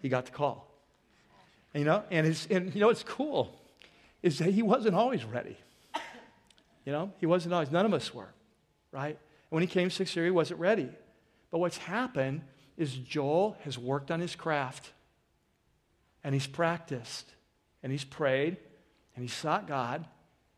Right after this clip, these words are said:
and God's blessed that, and he's become a, a great communicator, right? And now he's ready.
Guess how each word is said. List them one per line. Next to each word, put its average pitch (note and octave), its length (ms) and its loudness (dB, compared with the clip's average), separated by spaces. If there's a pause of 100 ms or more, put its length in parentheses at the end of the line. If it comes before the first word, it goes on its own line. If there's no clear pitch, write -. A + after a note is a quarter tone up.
and B2+ 80 -12
God's C#3+ 240 -4
blessed F3 460 -2
that, A2 340 -6 (800)
and C3+ 80 -2
he's C#3 140 -2
become D3 580 -4 (380)
a, C#3+ 60 -8
a - 20 -8
great C#3 260 -4
communicator, C3+ 760 -6 (360)
right? C3 260 -12 (580)
And C3+ 100 -4
now C#3+ 160 2
he's D#3+ 180 0
ready. C#3+ 480 -4